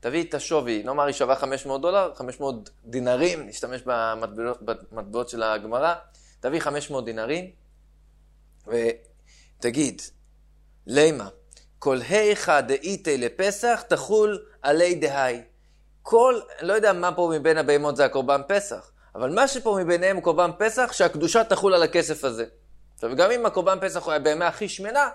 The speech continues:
בסדר, אז אני פודה אותה בכסף של הבהמה הכי שמנה.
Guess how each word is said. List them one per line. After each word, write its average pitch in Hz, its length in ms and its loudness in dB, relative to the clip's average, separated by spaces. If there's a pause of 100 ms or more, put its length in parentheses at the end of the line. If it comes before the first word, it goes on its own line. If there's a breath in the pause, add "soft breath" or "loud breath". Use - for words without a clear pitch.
(120)
בסדר, 277 360 4
אז 175 100 2
אני 175 100 -6
פודה 202 240 2
אותה 233 200 4
בכסף 190 340 -2
של 180 120 -2
הבהמה 170 280 2
הכי 175 180 0
שמנה. 160 320 -4